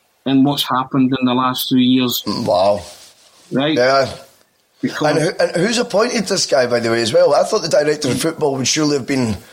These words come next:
Speaker 1: Well,
Speaker 2: if we weren't gonna go for house team, surely the first move we make is you get Fergal Harkin and then he chooses his man.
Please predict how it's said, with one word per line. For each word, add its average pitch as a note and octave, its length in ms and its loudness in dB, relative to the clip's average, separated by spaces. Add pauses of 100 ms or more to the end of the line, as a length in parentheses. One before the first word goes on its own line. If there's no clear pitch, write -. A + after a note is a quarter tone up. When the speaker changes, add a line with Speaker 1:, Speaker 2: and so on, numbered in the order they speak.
(280)
Speaker 1:
Well, C#3+ 160 0
Speaker 2:
if C3+ 100 -4
we E3 80 0
weren't G3 320 0
gonna F#3 160 0
go F3 160 0
for D#3+ 180 2
house E3+ 320 0
team, C3+ 340 -2 (220)
surely G#3+ 460 0
the D#3+ 180 0
first - 460 0
move E3+ 240 0
we D#3+ 80 0
make D3 260 -2
is B2 120 0
you B2+ 60 -2
get D#3+ 160 0
Fergal D#3+ 420 2
Harkin D3+ 340 2
and C3+ 160 0
then C3+ 160 0
he C#3+ 240 -2
chooses C3+ 420 -2
his C3 200 0
man. D3+ 240 2